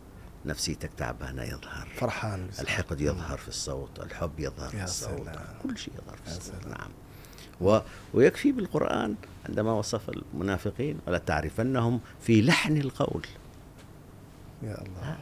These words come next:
Speaker 1: نعم. لا، لا يصدقوا. يقولون بألسنتهم ما
Speaker 2: ما
Speaker 1: ليس
Speaker 2: ليس
Speaker 1: في
Speaker 2: في
Speaker 1: قلوبهم.
Speaker 2: قلوبهم.
Speaker 1: نعم. يعني ده، ده ربنا سبحانه وتعالى هو اللي أعطى لهذا الصوت ال-، ال-، ال-، الأهمية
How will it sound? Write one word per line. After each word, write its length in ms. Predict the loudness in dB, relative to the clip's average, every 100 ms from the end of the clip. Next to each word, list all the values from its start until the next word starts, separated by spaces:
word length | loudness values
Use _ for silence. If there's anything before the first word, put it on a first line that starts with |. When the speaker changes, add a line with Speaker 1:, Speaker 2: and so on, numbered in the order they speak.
| -8
Speaker 1:
نعم. 120 | -10 -10 2
لا، 160 | 4
لا 140 | 6 4
يصدقوا. 500 | 2 0 -2 -2 -6 -8 -16 -16 -16 -16 0
يقولون 460 | 2 6 8 8 8
بألسنتهم 720 | 6 4 4 0 0 0 0
ما 60 | 0 -6 -16 -16 -2
Speaker 2:
ما 160 | 4
Speaker 1:
ليس 160 | 4 4
Speaker 2:
ليس 140 | 2
Speaker 1:
في 80 | 0
Speaker 2:
في 100 | -2
Speaker 1:
قلوبهم. 200 | -2 0
Speaker 2:
قلوبهم. 280 | 0 -2 -6 -10 -16 -12
Speaker 1:
نعم. 200 | -10 -10 -12 -14 -16 -18 -18 -14 -6
يعني 240 | -2 2
ده، 160 | 4 6
ده 220 | 8 8
ربنا 280 | 8 6 0
سبحانه 340 | -4 -2 0
وتعالى 440 | 2 6 8 8
هو 260 | 6 4 4
اللي 280 | 2 0 0 -4 -14 -16 4
أعطى 300 | 4 4 0
لهذا 340 | -2 0 0 0
الصوت 420 | -2 -2 -2 -6
ال-، 200 | -10 -10
ال-، 180 | -10 -10
ال-، 260 | -12 -10
الأهمية 640 | -6 -4 -4 -4 -6 -6